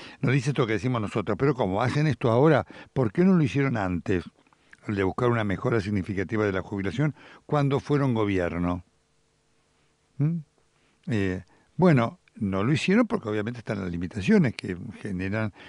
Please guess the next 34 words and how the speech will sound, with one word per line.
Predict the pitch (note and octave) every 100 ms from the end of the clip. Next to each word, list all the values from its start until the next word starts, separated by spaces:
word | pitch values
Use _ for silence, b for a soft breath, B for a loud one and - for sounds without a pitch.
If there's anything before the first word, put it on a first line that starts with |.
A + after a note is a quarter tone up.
| B -
eh, | A2+ G#2+ G2+
los | F#2 F#2 G2+
presupuestos, | - G#2+ C3 - B2+ B2 - -
el, | F#2+ G2 G#2
lo | F#2+
que | F2+
ha | A#2+
sido | - B2 A2
el | G2
daño | G#2+ A2 G#2+
a |
las | F#2
casas | - G2+ G2 - -
de | G2
las | F2+
jubilaciones | - G#2 F#2 - A2 F#2
y | G2
demás, | E2+ D#2 E2+ - _ _ B B B B B B B
¿no? | E3+ E3 B B
Entonces, | B2+ E3+ C3 D3+ - B B B
cuando | - D#3 D3+ D3+
son | - G#3+ A3+
opositores, | G3+ G3+ - G3 A3 G#3 A#3 - _ _ _ _ _ -
actúan | C#3+ - - - G2 F#2 C3+ D#3+ _ _ _ -
de | A#2+
esta | A2+ B2+
manera, | G#2 F#2+ C3 A2 _ _ _ _ _ _ _
¿eh? | F3+ E3+
Para | C3+ A2 G#2 B
forzar | B - D#3 C3+ - C#3+ C#3 C#3
a |
los | B2 A2
gobiernos | G#2 A2+ A#2 A#2+ B2 B2 A2+ B2+ C#3+ - B B B
a, | A2 A#2 D#3+